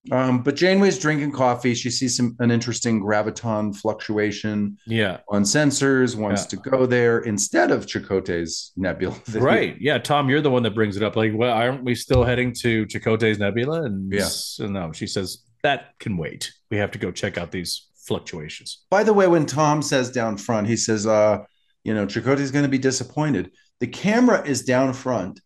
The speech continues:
Speaker 1: Mm-hmm.
Speaker 2: and it's pushing in
Speaker 1: Yeah.
Speaker 2: to Tom as,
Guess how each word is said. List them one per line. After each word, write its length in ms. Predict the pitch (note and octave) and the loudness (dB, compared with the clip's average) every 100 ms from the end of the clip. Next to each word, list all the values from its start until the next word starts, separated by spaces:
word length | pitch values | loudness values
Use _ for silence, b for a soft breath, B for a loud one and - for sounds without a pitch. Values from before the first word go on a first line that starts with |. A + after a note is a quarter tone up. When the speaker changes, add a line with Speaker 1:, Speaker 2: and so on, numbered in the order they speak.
| _ | _
Speaker 1:
Mm-hmm. 320 | A2 F#2+ G2+ C#3 | -8 -6 -2 2
Speaker 2:
and 100 | C3+ | 2
it's 160 | C3 | 0
pushing 720 | - - F#3+ G3 G#3 F#3+ F#3+ | -8 -4 0 0 0 -2 -2
in 540 | E3 B2+ G#2+ A2+ B2+ C#3+ | 0 0 2 0 -2 -4
Speaker 1:
Yeah. 120 | A2+ - _ _ _ - | -6 -6 _ _ _ -10
Speaker 2:
to 60 | B2+ | -8
Tom 520 | G#2+ B2+ A#2 A2+ A2+ | -2 0 2 2 2
as, 440 | B2 A2+ G#2+ - | 0 -2 -2 -8